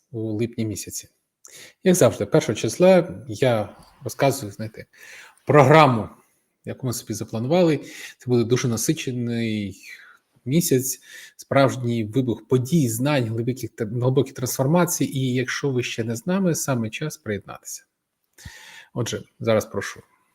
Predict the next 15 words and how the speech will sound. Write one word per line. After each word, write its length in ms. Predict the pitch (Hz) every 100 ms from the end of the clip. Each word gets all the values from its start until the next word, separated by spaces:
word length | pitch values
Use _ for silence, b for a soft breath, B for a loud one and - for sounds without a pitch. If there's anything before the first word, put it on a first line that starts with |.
| _ - - -
зробіть 360 | 113 120 117 110
так, 140 | 104
щоб 120 | -
цей 200 | - 113
ефір 200 | 104 110
побачили 360 | 113 104 - 104
якомога 240 | - 110
більше 300 | 107 113 -
людей, 360 | 156 214 233 226 B B B B
тому 160 | - 131
що 200 | - - _ _ -
ви 280 | 117 131 -
тут 300 | - - 104
дізнаєтесь 1080 | 107 - 165 185 180 160 147 - - - _ _ _ _
про 440 | - 120 - -